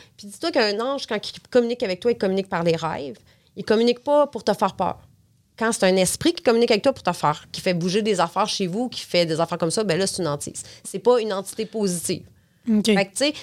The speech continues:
Speaker 1: tu peux avoir aussi des affaires démoniaques, tu peux avoir des emprises, ou ce que j'ai été chez des clients, puis que j'ai fallu que je désemprise quelqu'un. Par après, les clients croyaient pas à ça, là. Puis finalement, elle, la fille, elle, elle s'est mise à inviter une fille qui avait fait de la magie noire, puis elle lui a dit, euh, «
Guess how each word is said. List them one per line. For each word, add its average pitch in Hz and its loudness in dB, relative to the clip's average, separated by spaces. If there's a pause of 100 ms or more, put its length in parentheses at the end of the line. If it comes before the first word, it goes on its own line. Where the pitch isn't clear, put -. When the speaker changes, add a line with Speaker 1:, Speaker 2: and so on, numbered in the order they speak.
Speaker 1:
tu - -4
peux - -4
avoir 190 0
aussi 208 -8
des 190 -4
affaires 190 -2
démoniaques, 180 -4
tu - -14
peux 190 -4
avoir 170 -2
des 170 -6
emprises, 302 -2
ou 208 -6
ce 202 -6
que 208 0
j'ai 190 -6
été 190 -10
chez 190 -8
des 180 -8
clients, 180 -4
puis 175 -14
que 170 -4
j'ai 165 0
fallu 170 0
que 170 -2
je 151 -6
désemprise 185 0
quelqu'un. 220 0 (300)
Par 247 4
après, 285 -2
les 262 -2
clients 294 -2
croyaient 214 2
pas 392 0
à 269 -2
ça, 381 -6
là. 220 -4 (380)
Puis - -10
finalement, 233 0 (280)
elle, 277 0
la 196 -2
fille, 269 -4
elle, 202 2
elle 185 -2
s'est 196 -4
mise 196 -6
à 185 -6
inviter 170 -4
une 202 0
fille 214 -4
qui 185 -2
avait 165 0
fait 175 -4
de 180 -4
la 175 -2
magie 165 0
noire, 240 0
puis 170 -2
elle 165 0
lui 160 2
a 156 2
dit, 175 -2
euh, « 156 -2